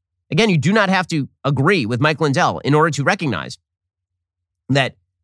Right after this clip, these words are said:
banks deplatforming people and getting rid of their ability to bank, cutting them off from the financial services industry, is really disgusting stuff and terrifying stuff. And, and here's the thing. The media have jumped in on this sort of stuff with both feet. This is what they want. The left-wing media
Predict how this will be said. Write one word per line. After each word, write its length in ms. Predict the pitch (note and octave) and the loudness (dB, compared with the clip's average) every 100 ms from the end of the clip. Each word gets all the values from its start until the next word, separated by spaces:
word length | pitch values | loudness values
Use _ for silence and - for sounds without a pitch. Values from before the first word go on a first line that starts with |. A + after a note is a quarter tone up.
| _ | _
banks 320 | D#3 F#3+ C#3+ - | 0 0 -2 -6
deplatforming 840 | A2+ D#3+ - F#3 G#3 D#3 A#2 G2 | -2 -2 0 0 0 -2 -2 -2
people 260 | G#2 F#2 G2 | -6 -6 -8
and 120 | A#2+ | -2
getting 240 | D#3+ E3+ | 0 2
rid 100 | C#3+ | 2
of 80 | F#3+ | 2
their 120 | C#3+ | 0
ability 340 | C3 C#3+ C#3+ C3 | 0 0 -2 -2
to 100 | B2 | -2
bank, 340 | D3 A2 D2+ _ - | -2 -2 -6 _ -2
cutting 180 | G#3+ | 2
them 120 | F#3 B2+ | 0 0
off 200 | F3 C3 | 0 0
from 140 | - B2 | -2 -4
the 80 | A2+ | -2
financial 380 | C3+ D3 C3+ | -2 -2 -4
services 400 | A#2+ F#3+ D#3 A#2+ | -2 -2 -2 -2
industry, 500 | D#3 F#3 - F#2+ C#2 - _ _ _ _ _ | -2 -2 -4 -8 -10 -16 _ _ _ _ _
is 160 | D#3 B2 | 0 4
really 420 | E3 G#3+ A2+ D#2 _ | 4 2 0 -8 _
disgusting 500 | C#3+ - G#3 - G2+ | -4 0 0 0 -2
stuff 280 | - G#2 - | 0 -2 -2
and 100 | C3 | 0
terrifying 460 | D3+ C4 F#3+ G2+ E2 | 2 2 0 -4 -8
stuff. 240 | - - _ _ | -12 -14 _ _
And, 160 | G#3 - | -2 -2
and 140 | G3+ - - | -4 -4 -2
here's 200 | G#3+ F#3+ | -2 -2
the 80 | E3+ | -2
thing. 180 | C3+ | -2
The 80 | A#2+ | 2
media 320 | D#3 A#3 G#3 | 2 2 0
have 120 | C#3+ B2 | 0 0
jumped 260 | D3+ C#3+ | -2 0
in 140 | C#3 C3 | -2 -2
on 160 | G#2+ A2+ | -2 -4
this 140 | A2 | -4
sort 160 | C3+ B2 | -4 -6
of 60 | |
stuff 200 | - A#2+ | -6 -8
with 100 | F#2 - - | -10 -10 -4
both 200 | B2+ - | -4 -4
feet. 260 | F#2+ - _ _ | -10 -10 _ _
This 120 | E3 A3 | -2 0
is 160 | E3 | 0
what 260 | A2+ D3+ D3+ | 0 0 0
they 120 | B2+ | -2
want. 260 | A2 D2 - _ _ _ _ _ | -2 -6 -10 _ _ _ _ _
The 80 | C#3 | 2
left-wing 340 | F3+ G3+ A3 | 2 2 2
media 320 | D#3+ E3 F3 | 2 2 0